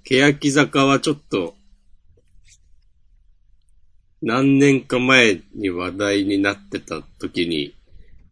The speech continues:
興味を持とうと思ったけどね、結局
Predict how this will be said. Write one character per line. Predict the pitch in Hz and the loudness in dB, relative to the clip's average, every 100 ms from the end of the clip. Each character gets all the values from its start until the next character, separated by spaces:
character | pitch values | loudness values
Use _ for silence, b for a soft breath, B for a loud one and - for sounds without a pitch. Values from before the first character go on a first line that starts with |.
| _ | _
興 | - 120 107 | -4 -2 0
味 | 98 | -2
を | 92 87 | -2 -4
持 | 90 92 | -6 -8
と | - 98 | -6 -8
う | |
と | - 95 | -6 -8
思 | 90 98 | -6 -8
っ | |
た | - 78 | -8 -12
け | 82 | -10
ど | 76 | -10
ね、 | 73 67 - - - _ | -10 -14 -20 -20 -20 _
結 | - 98 _ | -12 -12 _
局 | 107 90 101 | -8 -4 -6